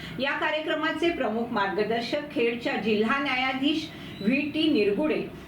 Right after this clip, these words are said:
खेडचे सहदिवाणी न्यायाधीश जी एस दिवाण आणि खेडचे दुसरे सहदिवाणी न्यायाधीश वस्तर श्री जी डी पाटील यांचे रोटरी स्कूलचे चेअरमन बिपिनदादा पाटणे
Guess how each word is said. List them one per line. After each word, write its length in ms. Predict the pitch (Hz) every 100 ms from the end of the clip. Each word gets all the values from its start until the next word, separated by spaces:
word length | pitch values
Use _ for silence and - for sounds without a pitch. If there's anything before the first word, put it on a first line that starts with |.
| -
खेडचे 460 | 262 285 277 320 311
सहदिवाणी 760 | - 220 262 254 254 269 277
न्यायाधीश 760 | 302 202 208 240 254 214 170 - - -
जी 200 | 196 320 330
एस 360 | 226 240 - 190
दिवाण 480 | 202 - - -
आणि 220 | 220 226 226
खेडचे 440 | 311 277 294 320
दुसरे 440 | 285 233 196 277 302
सहदिवाणी 760 | 311 220 226 214 208 208 214
न्यायाधीश 600 | 214 202 202 233 285 330
वस्तर 500 | 226 202 190 - 294 - - - - - -
श्री 340 | 285 285 302 - -
जी 180 | 262 247
डी 60 | -
पाटील 680 | 311 202 196 302 226 - 220
यांचे 340 | 214 214 233
रोटरी 340 | 214 208 277
स्कूलचे 440 | 311 - 302 320 311
चेअरमन 540 | 277 196 208 247 285
बिपिनदादा 640 | 220 - 202 196 202 196
पाटणे 480 | 196 208 233 302 -